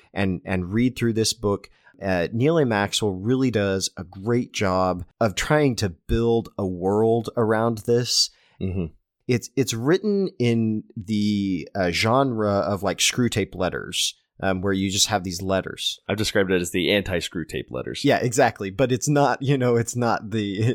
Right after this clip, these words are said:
Speaker 1: <laughs> the, the, the antagonistic type of thing.
Speaker 2: Right.
Speaker 1: So very, very good.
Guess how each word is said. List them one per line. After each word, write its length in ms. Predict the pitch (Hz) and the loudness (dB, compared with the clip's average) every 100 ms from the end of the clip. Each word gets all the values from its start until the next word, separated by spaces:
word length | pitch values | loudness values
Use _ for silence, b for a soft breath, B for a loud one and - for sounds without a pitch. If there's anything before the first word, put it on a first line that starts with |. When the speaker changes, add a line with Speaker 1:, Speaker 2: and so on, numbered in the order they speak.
| 101 | -2
Speaker 1:
<laughs> 60 | |
the, 240 | - 107 95 b b b b | -6 -4 -6 b b b b
the, 760 | 92 98 104 98 90 82 - - | -12 -6 -2 -2 -2 -4 -8 -8
the 120 | 104 | -4
antagonistic 760 | 104 90 120 107 110 170 - 113 | -4 -2 0 0 0 0 0 -4
type 220 | - 101 | -2 -2
of 120 | 101 | -4
thing. 160 | - 101 | -4 -2
Speaker 2:
Right. 200 | 73 60 _ - | -2 -4 _ -4
Speaker 1:
So 280 | - 110 - | 0 0 -2
very, 280 | 113 131 139 | 0 2 2
very 240 | 123 135 143 | 0 0 2
good. 400 | 127 123 120 | 2 2 2